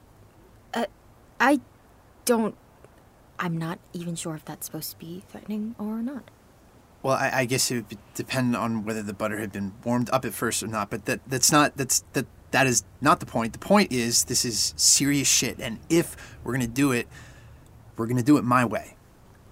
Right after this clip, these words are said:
Speaker 1: Do you see me arguing?
Speaker 2: Ugh, thank God. I'm really not good at being intimidating, you know?
Speaker 1: I gathered that.
Speaker 2: There isn't an exact science to this thing. You should know that.
Speaker 1: I get that. There's not really an exact science to mine,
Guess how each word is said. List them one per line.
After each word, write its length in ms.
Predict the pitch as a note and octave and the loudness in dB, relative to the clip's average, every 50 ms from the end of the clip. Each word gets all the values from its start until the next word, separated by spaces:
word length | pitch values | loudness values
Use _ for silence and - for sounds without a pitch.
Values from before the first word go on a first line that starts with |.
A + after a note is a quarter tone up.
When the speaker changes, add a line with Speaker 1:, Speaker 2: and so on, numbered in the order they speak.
| - - - | -20 -18 -10
Speaker 1:
Do 100 | - F3 | -8 -6
you 180 | E3+ E3 D#3+ D#3 | -6 -4 -6 -6
see 340 | - - - - F3 F3 | -8 -10 -8 -6 -4 -2
me 200 | F3+ F3+ F#3+ F#3+ | 0 0 -2 -2
arguing? 580 | G3+ F#3 F#3+ F3+ F#3+ F#3+ F#3+ G3 G3 G3 G3 G3+ - - - - - - - _ - - - | -2 -4 -4 -2 -2 -2 -2 -2 -2 -4 -6 -8 -12 -20 -20 -20 -20 -20 -20 _ -20 -12 -6
Speaker 2:
Ugh, 180 | - B2+ B2+ A2 | -2 0 0 0
thank 540 | - - - - - - - C3 B2+ A2+ - | -2 -4 -4 -4 -4 -4 -4 -6 -8 -6 -4
God. 320 | C#3 A2+ A#2+ A#2 B2+ A#2 - - - - - - - - _ _ _ - - _ _ _ _ - - - - - - - | -2 0 0 0 -2 -2 -6 -12 -14 -18 -20 -20 -20 -20 _ _ _ -20 -20 _ _ _ _ -20 -20 -20 -20 -12 -6 -2
I'm 100 | A#2+ A#2+ | -2 0
really 180 | A#2+ B2 A2+ | 2 0 0
not 160 | G#2+ A2 G2+ | 0 -2 -6
good 140 | - A#2 A2 | -6 -8 -8
at 80 | A2 G2+ | -8 -6
being 200 | G#2 G2+ G#2 G2 | -6 -6 -6 -6
intimidating, 540 | F#2+ - - A#2 G2+ F#2+ G2+ F#2+ G2 G2+ G#2 | -6 -6 -4 -4 -4 -4 -4 -4 -4 -4 -4
you 60 | G#2+ | -4
know? 220 | A2 A#2 A#2+ A#2+ - - - - - - - - - - - | -2 -4 -4 -6 -8 -12 -20 -20 -20 -20 -20 -20 -12 -2 0
Speaker 1:
I 80 | D4+ | 2
gathered 360 | B3+ D#4 D#4 D#4 - G#3+ F3 | 6 6 6 6 6 4 2
that. 200 | E3+ D3+ D3 D3+ - - - - - - - - - - - - - - | 0 -4 -4 -6 -12 -18 -20 -20 -20 -20 -20 -20 -20 -20 -20 -20 -20 -14
Speaker 2:
There 140 | - - - | -10 -10 -6
isn't 420 | - C3+ C#3+ C3 D3 E3 D3+ - - | -4 -2 0 0 2 0 0 0 -2
an 100 | C3+ B2 | -4 -4
exact 400 | A#2 G#2+ - B2+ A2 - - - | -2 -2 -2 -2 -2 -4 -4 -4
science 560 | - - A2+ A2+ A#2 A2 G#2+ G#2 - - - | -2 -2 -2 -2 -2 -2 0 0 0 0 0
to 60 | G2+ | -2
this 220 | G2 - - - | -2 0 0 0
thing. 260 | - A2 - A2 A2 G#2 | 0 -2 -6 -10 -12 -10
You 140 | G#2 A2 A#2 | -10 -8 -6
should 400 | A#2+ - - - - B2+ G#2 G#2 | -4 -2 -2 -2 -4 -4 -6 -6
know 220 | G#2 G#2 G2+ F#2+ | -4 -4 -4 -4
that. 240 | F#2 F#2 F2 - - - - _ _ _ - - | -6 -8 -12 -12 -14 -16 -20 _ _ _ -12 -8
Speaker 1:
I 80 | F#3 | -8
get 220 | E3+ - E3+ - - | -6 -6 -6 -8 -8
that. 160 | D3+ D3 - _ _ _ _ _ - | -16 -18 -18 _ _ _ _ _ -14
There's 280 | F#3 D3+ D3 D3+ - - | -12 -10 -10 -10 -10 -10
not 220 | D#3+ E3 F3 F3+ | -8 -10 -8 -6
really 340 | F#3+ G3 G3+ G#3 G#3+ G#3+ G#3+ | -4 -2 0 0 2 2 2
an 80 | G#3 | 0
exact 360 | G#3 G3+ G3 G3 G#3 G3+ - - | 0 -2 -4 -4 -6 -6 -6 -4
science 360 | - G3+ G3 G3 F#3+ - - | -4 -2 -2 -4 -4 -4 -4
to 80 | - | -4
mine, 340 | F#3 F#3+ F3+ E3 D3+ C#3 D3 | -2 -2 -4 -4 -6 -8 -10